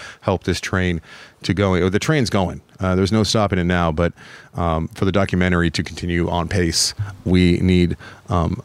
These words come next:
some donations. Uh, and they're all, uh, five oh one C three. Once again, uh, your company may or may not match. You can ask,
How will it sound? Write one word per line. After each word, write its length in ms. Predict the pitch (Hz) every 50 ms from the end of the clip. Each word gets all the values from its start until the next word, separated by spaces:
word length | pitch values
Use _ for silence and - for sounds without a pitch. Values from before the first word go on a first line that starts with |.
| -
some 380 | - - - 90 87 85 85 - -
donations. 440 | 98 95 92 90 87 - 90 - - - - - - - - -
Uh, 180 | - 82 82 101
and 100 | 98 95
they're 100 | 95 98
all, 240 | 113 123 123 123 110 - - -
uh, 260 | - 113 110 - - - - _ - -
five 220 | - 101 110 110
oh 40 | 113
one 100 | 113 107
C 120 | - 117
three. 240 | 98 - 98 95 87 82
Once 180 | 87 90 90 -
again, 260 | 101 95 90 92 90 - - - - -
uh, 220 | - 87 85 82 -
your 180 | - - 90 87
company 360 | - - 120 101 95 101 98
may 180 | 95 95 95 98
or 80 | 98
may 120 | 95 92 92
not 200 | 90 85 85 76
match. 400 | 104 123 131 123 - - - -
You 100 | 95 85
can 120 | - 90
ask, 440 | 90 110 117 113 110 - - - -